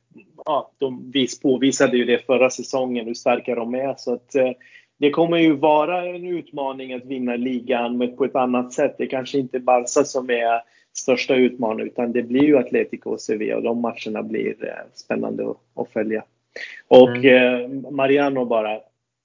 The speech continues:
Speaker 1: fotbollsspelaren som inte vill spela fotboll, jag kan inte fatta. Hur är det möjligt? Men
Speaker 2: Mm.
Speaker 1: han är kvar. Ja, förhoppningsvis så tar han inte en minut av Jovic eller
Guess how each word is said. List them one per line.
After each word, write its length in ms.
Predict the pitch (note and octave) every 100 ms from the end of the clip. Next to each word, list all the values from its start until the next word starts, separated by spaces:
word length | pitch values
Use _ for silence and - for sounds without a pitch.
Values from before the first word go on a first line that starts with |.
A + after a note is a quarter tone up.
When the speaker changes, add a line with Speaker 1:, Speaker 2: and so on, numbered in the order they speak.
| -
Speaker 1:
fotbollsspelaren 1000 | E3+ D#3+ C#3+ B2+ - D3+ D3 C#3+ C#3+ C#3+
som 200 | D3+ D3 D#3+
inte 220 | B2+ B2
vill 160 | A#2
spela 300 | A2+ B2 A2+ A2
fotboll, 420 | A#2+ - A#2 A2+
jag 200 | - A2
kan 160 | A2 G#2
inte 200 | - -
fatta. 360 | G2+ - - - _ _ -
Hur 160 | B2 A2
är 80 |
det 120 | G#2 G2+
möjligt? 460 | G#2 G2+ G2 _ _ _ _ _ _ _ _ -
Men 220 | B2+ A#2+ G#2+
Speaker 2:
Mm. 240 | G#2 G2+ G#2+ _ _ -
Speaker 1:
han 240 | - C#3+
är 100 | D3
kvar. 440 | C#3+ C3 C3 A#2 - _ _ -
Ja, 300 | B2 A#2+ -
förhoppningsvis 1040 | B2+ B2 B2+ B2+ A2 A2+ C#3 C#3 - - -
så 200 | - A#2
tar 260 | - A#2 A2
han 220 | A2+ A2+
inte 320 | A2 G2+ A2 -
en 420 | C3+ B2+ B2+ B2 B2
minut 760 | A#2+ B2 B2+ C#3+ G2+ - -
av 200 | - B2 G2+
Jovic 540 | G2+ F#2+ G2 - - -
eller 500 | A2+ G#2+ G2+ G#2 F#2+